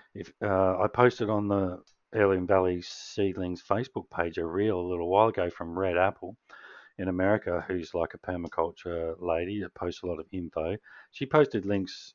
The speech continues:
and graphics to a study that show that, you know, a lot of the G M O produce is down fifty percent nutrition on what it was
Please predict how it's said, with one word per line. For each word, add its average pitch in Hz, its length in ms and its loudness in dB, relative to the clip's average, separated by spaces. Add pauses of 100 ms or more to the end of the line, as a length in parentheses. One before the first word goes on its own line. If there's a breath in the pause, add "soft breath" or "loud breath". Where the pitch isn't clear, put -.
and 85 260 -6
graphics 92 440 -2
to 90 100 -6
a 85 60 -4
study 95 360 -2
that 78 160 -10
show 95 260 0
that, 87 200 -4
you 98 100 -4
know, 90 100 -2
a 92 60 -2
lot 107 140 0
of 98 80 -6
the 92 60 -6
G 98 220 -6
M 92 140 -4
O 87 140 -4
produce - 640 -6 (340 loud breath)
is 92 140 -4
down 95 260 0
fifty 151 420 -4
percent 110 480 -4
nutrition 95 560 -6 (840)
on 98 180 -2
what 104 140 6
it 95 120 4
was 95 540 0